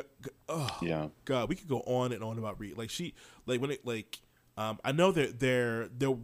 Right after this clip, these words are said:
Speaker 1: they're working on a Young Avengers, and, you know, you, you know, she, she's going to be, like, front and center. Pe-, people,
Speaker 2: Mm-hmm.
Speaker 1: people talk about how it's gonna be fucking, um, fucking Haley Steinfeld's character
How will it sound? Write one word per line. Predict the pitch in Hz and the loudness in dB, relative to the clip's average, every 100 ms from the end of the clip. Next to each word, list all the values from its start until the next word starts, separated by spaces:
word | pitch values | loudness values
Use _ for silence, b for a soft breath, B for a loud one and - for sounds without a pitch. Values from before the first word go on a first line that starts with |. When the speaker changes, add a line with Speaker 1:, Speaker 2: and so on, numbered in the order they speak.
| 120 139 | -8 -2
Speaker 1:
they're | 135 135 | 2 2
working | 127 127 127 123 | 4 2 2 0
on | 117 | 0
a | |
Young | 113 107 | -2 -2
Avengers, | 110 101 101 104 98 98 - - | -4 -6 -6 -6 -6 -6 -6 -6
and, | 107 | -4
you | 123 | -2
know, | 110 - 131 | -4 -6 -6
you, | 143 139 | -6 -2
you | 151 196 | 2 6
know, | 147 120 107 | 8 8 4
she, | 143 127 | -2 0
she's | 139 127 | 0 0
going | 117 113 | -2 -4
to | |
be, | 101 98 | -6 -8
like, | 101 95 - | -8 -12 -16
front | - - 135 123 | -16 -4 -2 -2
and | 90 | -2
center. | - 92 - - b b b | -6 -6 -10 -14 b b b
Pe-, | - 185 | -2 -2
people, | - 247 208 | 4 6 6
Speaker 2:
Mm-hmm. | 196 175 | 6 4
Speaker 1:
people | 220 196 | 4 6
talk | 165 156 | 6 6
about | 135 123 | 4 4
how | 131 | 4
it's | 117 | 2
gonna | 120 113 | -2 -2
be | 113 | -2
fucking, | - 113 110 104 107 b b b b - | -2 -4 -4 -6 -8 b b b b -6
um, | 110 98 101 - _ _ _ _ _ _ _ _ _ _ _ - _ _ _ 151 | -4 -4 -6 -12 _ _ _ _ _ _ _ _ _ _ _ -20 _ _ _ 4
fucking | 175 135 | 4 6
Haley | 117 156 139 | 4 4 4
Steinfeld's | - 135 139 147 143 | 4 4 6 4 4
character | 151 143 139 147 143 | 2 2 2 0 0